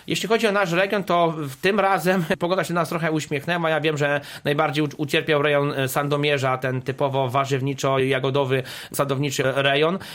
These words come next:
E, im bardziej na południe ta temperatura była nieco wyższa <laughs> w tych stopniach. Moja stacja meteorologiczna za-, zanotowała najniższą temperaturę zero siedemdziesiątych, oko-, około godziny drugiej w nocy.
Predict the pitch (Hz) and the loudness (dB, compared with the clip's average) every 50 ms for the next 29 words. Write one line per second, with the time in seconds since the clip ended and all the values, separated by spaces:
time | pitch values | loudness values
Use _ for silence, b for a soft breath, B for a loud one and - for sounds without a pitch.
0 | B B 135 139 139 165 180 185 196 202 190 202 196 196 165 - 175 196 208 175 | B B -2 0 0 0 2 2 2 2 0 0 0 0 0 0 0 -2 0 -2
1 | 190 175 - 175 165 - 170 165 160 - 180 185 175 151 156 156 156 151 151 147 | -2 -2 -2 -2 0 0 -2 -2 0 0 0 2 2 2 2 4 4 4 4 4
2 | - 143 147 151 - - 143 127 123 165 165 165 - - 143 127 160 147 131 131 | 2 2 -2 -2 0 0 -2 0 0 0 0 0 -2 -2 -2 0 0 -2 -2 0
3 | 135 151 139 139 - - - 147 - - 160 170 170 165 B B B B 156 160 | -2 -2 -2 -2 -2 0 0 0 0 2 0 0 0 -2 B B B B 2 2
4 | 170 170 165 170 156 170 160 156 151 147 151 156 151 - 143 147 147 143 131 147 | 2 2 2 0 0 0 0 0 0 0 0 0 0 0 2 2 2 2 2 2
5 | 151 147 139 143 127 151 147 147 139 135 131 135 151 143 - - - 143 131 - | 2 2 0 0 2 2 2 2 2 0 0 -2 -2 -4 -4 -2 -2 -2 -2 -2
6 | 147 131 127 135 135 127 147 147 143 127 131 143 156 160 160 139 120 120 147 139 | -4 -4 -2 -2 -2 0 0 0 0 0 0 0 0 0 0 0 0 0 0 0
7 | 135 127 147 135 127 123 123 120 - - 139 135 131 - 123 127 123 120 127 127 | 0 -2 -2 -4 -4 -4 -4 -4 -4 -2 -4 -4 -2 -4 -6 -6 -6 -6 -6 -4
8 | - 131 123 - 135 131 123 117 127 127 131 117 123 135 127 107 110 101 110 127 | -4 -4 -2 -2 -2 0 0 -2 -2 -2 -2 -2 -2 -4 -4 -4 -4 -4 -4 -6
9 | 143 139 - 135 131 | -6 -4 -4 -6 -6